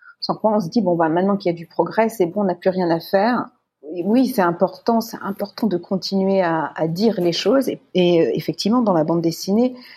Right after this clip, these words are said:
enfin, dans la, dans le roman graphique, il y a cette scène, euh, assez, euh, assez violente de, de Queenie qui, dans sa jeunesse, essaie de, de s'échapper,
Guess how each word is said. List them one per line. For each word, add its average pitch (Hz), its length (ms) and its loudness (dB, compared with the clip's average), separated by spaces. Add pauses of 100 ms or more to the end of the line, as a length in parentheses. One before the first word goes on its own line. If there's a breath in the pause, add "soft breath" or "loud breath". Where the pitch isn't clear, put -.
(160 loud breath)
enfin, - 140 -2
dans 170 120 0
la, 127 180 2
dans 160 240 -2
le 135 240 -2
roman 185 300 0
graphique, 277 680 -2
il - 100 -2
y - 20 2
a 165 40 0
cette 170 220 -4
scène, 202 380 0
euh, 139 280 -2 (600 soft breath)
assez, 185 560 0
euh, 62 260 -4 (400)
assez 175 200 -4
violente 190 440 2
de, 127 360 -2
de 165 80 -8
Queenie 202 560 0
qui, - 500 -8 (480 soft breath)
dans 180 120 -8
sa 170 140 0
jeunesse, 190 480 0 (160)
essaie 185 300 -2
de, 165 180 0
de 160 180 -4
s'échapper, 196 800 0